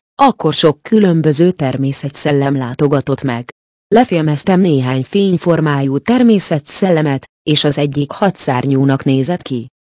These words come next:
Sok különböző formájú tündér létezik, különböző megjelenésekkel, attól függően,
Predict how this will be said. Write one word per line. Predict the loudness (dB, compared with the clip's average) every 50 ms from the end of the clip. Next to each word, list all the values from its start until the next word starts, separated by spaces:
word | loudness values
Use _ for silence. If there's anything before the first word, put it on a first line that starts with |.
| _ -14
Sok | -8 0 0 0 0 _
különböző | -2 0 2 4 4 4 2 0 -2 -2 -2 0 0 -2 -2
formájú | 0 0 2 2 2 2 0 0 0 -2 -2 -4
tündér | -6 -6 -4 -2 0 0 2 4 4 2 2
létezik, | 0 -2 -4 -4 -4 -2 -2 -2 -2 -4 -6 -6 -14 _ _ _
különböző | 0 4 4 6 6 4 4 2 2 0 0 0 2
megjelenésekkel, | 0 0 0 0 0 0 0 0 0 0 0 0 0 -2 -2 -4 -4 -6 -6 -4 -4 -2 -2 -4 -6 _ _ _
attól | -4 -4 -4 _ -4 -2 -2 -2
függően, | -2 0 -2 -2 0 2 2 2 2 2 0 -2